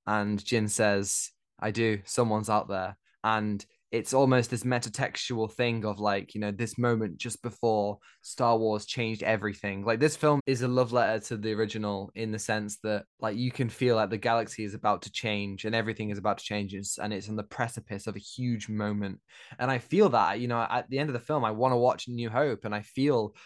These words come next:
like my life is gonna change all over again, 'cause that's what Star Wars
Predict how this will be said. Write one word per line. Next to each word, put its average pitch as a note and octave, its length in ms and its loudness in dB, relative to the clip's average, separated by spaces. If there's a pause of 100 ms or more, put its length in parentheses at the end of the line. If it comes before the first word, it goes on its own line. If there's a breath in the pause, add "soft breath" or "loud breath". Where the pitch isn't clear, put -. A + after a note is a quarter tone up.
(120)
like A2+ 380 0 (160)
my A#2 140 0
life B2 240 2
is A2+ 80 -6
gonna G#2+ 200 -4
change G#2 680 -4 (340 soft breath)
all B2 240 6
over B2 240 4
again, G#2 340 -2
'cause A2+ 160 -10
that's C3 220 2
what G#2 140 -2
Star A#2+ 240 2
Wars G#2+ 200 -2